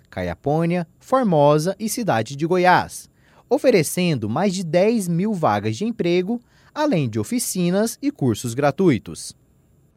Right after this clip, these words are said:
O atendimento do Feirão de Empregos acontece nas sedes dos colégios tecnológicos.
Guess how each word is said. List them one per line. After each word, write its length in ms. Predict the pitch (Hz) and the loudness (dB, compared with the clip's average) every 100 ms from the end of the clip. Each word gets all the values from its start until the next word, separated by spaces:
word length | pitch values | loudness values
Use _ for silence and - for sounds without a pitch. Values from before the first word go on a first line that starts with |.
| _ | _
O 60 | 151 | -4
atendimento 640 | 196 233 170 165 247 240 | 0 0 2 0 0 0
do 140 | 214 | -2
Feirão 320 | - 165 202 202 | 0 0 0 0
de 100 | 156 | -2
Empregos 580 | - 139 120 82 80 - | -2 2 2 0 -10 -2
acontece 560 | 180 202 170 180 175 160 | 0 0 0 0 0 -4
nas 160 | 110 | -6
sedes 480 | - 135 123 90 85 | -2 0 0 -2 -8
dos 180 | 95 - | -8 -8
colégios 560 | 98 85 127 175 214 | -6 -2 0 0 -2
tecnológicos. 1120 | - 214 220 233 180 151 92 80 - - - | -2 -4 -2 2 4 4 2 -4 -18 -20 -20